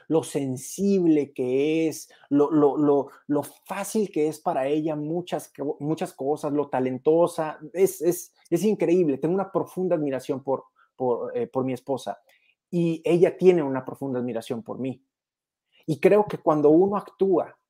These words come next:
desde ahí, desde, "Oye, es que la admiro", creo que uno respeta más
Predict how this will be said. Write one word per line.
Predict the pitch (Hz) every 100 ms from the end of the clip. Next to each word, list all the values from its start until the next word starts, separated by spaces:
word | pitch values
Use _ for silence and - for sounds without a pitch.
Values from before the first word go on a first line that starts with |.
| - -
desde | 143 131 131
ahí, | 113 127 180 _ _ _
desde, | - 135 127 127 -
"Oye, | 139 156 120 _ _ _
es | 135 131
que | 175 -
la | 135 127 110
admiro", | 107 139 151 202 131 135 _ _ _ _ _ _ _ -
creo | 170
que | 175
uno | 185 190
respeta | 160 131 - 165 - 151
más | 139 120 - -